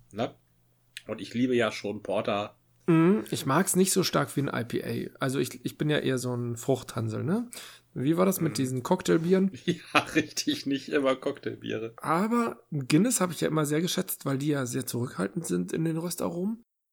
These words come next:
Speaker 2: Und, äh, habe aber mittlerweile auch das ein oder andere Porter schätzen gelernt, wie zum Beispiel jetzt das,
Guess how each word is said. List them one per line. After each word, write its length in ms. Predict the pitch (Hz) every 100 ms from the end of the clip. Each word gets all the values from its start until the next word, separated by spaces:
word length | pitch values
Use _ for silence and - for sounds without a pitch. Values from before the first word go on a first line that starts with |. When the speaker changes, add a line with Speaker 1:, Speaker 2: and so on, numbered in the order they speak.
| _ _ _
Speaker 2:
Und, 500 | 151 147 151 147 - - -
äh, 60 | - _ _ _ _ _ _
habe 480 | - 135 151 175 -
aber 160 | 156 147
mittlerweile 840 | 147 151 - 147 139 139 170 -
auch 260 | 151 165
das 240 | - - -
ein 160 | 151
oder 140 | 160 -
andere 260 | 143 143
Porter 320 | 139 - 147 147
schätzen 360 | 147 - 160
gelernt, 360 | 165 165 185 -
wie 80 | 117
zum 160 | 123
Beispiel 300 | 123 107 127
jetzt 180 | 120 -
das, 240 | 117 -